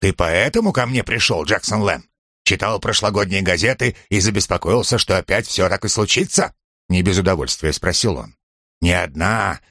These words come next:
а целых две ячейки коммунистических шпионов в комфорте и довольстве существовали на Западе все эти годы.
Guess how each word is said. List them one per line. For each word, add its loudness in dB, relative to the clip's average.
а -2
целых 0
две 0
ячейки 0
коммунистических 0
шпионов 0
в -14
комфорте 0
и 2
довольстве 0
существовали 0
на -2
Западе -2
все 0
эти -4
годы. -2